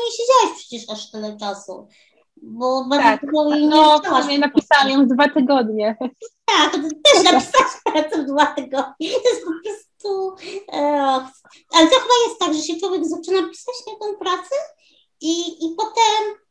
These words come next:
Speaker 1: jakoś, nie wiem, traci motywację, nie? Traci sens tego wszystkiego i odkłada, że później, później. A że, wiecie, niestety na studiach jest taka możliwość, że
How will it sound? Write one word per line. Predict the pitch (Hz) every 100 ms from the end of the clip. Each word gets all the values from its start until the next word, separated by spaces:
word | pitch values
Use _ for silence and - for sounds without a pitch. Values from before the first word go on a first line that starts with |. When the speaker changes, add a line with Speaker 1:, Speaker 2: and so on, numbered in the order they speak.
| _ _
Speaker 1:
jakoś, | 311 302 339 330
nie | 330
wiem, | 277 -
traci | - 320 339 - 320
motywację, | 285 - 226 269 415 - 381 381
nie? | 359 381
Traci | 339 330 349 302 294
sens | - 339 415 - _ - _ _
tego | 294 320
wszystkiego | 330 359 - - 427 539 - - - _ _
i | 330
odkłada, | 466 - - 359 254
że | 254 285
później, | - 349 240 240 -
później. | 226 226 -
A | 254
że, | 262 285 285 - _
wiecie, | 277 269 262
niestety | 269 - 359 359 349
na | 320
studiach | - 320 330 320 320
jest | 311 - _ _ -
taka | 330 330
możliwość, | 294 294 269 285 262 262 269
że | 254 262 262